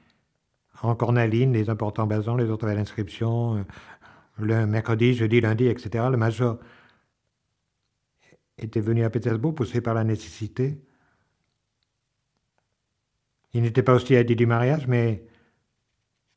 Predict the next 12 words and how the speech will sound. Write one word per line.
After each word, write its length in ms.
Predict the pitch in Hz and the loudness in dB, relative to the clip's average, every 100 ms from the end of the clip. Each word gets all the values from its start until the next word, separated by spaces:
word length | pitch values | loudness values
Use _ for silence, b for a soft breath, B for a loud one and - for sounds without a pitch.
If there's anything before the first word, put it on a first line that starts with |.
| _ _ _ | _ _ _
à 140 | - 107 | -12 -4
condition 400 | 117 113 - 123 | 0 0 0 -2
que 100 | 120 | 0
la 120 | 107 | -2
fiancée 420 | 113 110 107 127 | 0 -2 0 -4
fût 360 | 120 98 - 110 | -4 -10 -10 -12
assortie 440 | - 113 - 123 | -8 -8 -6 -6
de 100 | 104 | -4
deux 160 | 98 107 | -4 -4
cent 180 | - | -2
mille 220 | 110 110 104 | -2 -2 -2
louvres 680 | 98 104 98 92 90 _ | -4 -6 -8 -14 -20 _